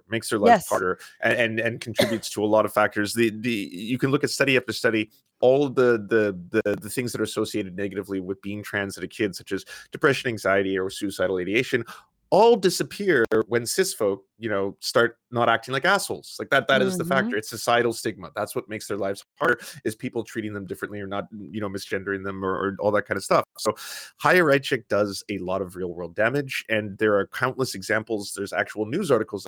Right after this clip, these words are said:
Speaker 1: that, that show when you do this thing that you do, you take publicly available information, or sometimes it is just like, "This is a, a, a video of a doctor or a nurse." You then say that they're a child rapist, a pedophile, a groomer,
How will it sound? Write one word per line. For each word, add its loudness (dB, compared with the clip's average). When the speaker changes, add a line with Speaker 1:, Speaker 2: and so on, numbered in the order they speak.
Speaker 1:
that, -8
that -12
show 0
when 0
you 0
do 0
this -2
thing -2
that -14
you -8
do, -4
you -10
take -4
publicly 2
available 4
information, -2
or 0
sometimes -2
it -2
is -2
just -6
like, -2
"This -6
is -4
a, 6
a, 2
a 4
video 2
of 0
a -4
doctor 0
or -2
a -6
nurse." 0
You -4
then 0
say 0
that -6
they're 2
a -4
child 0
rapist, -2
a -20
pedophile, 0
a 0
groomer, -4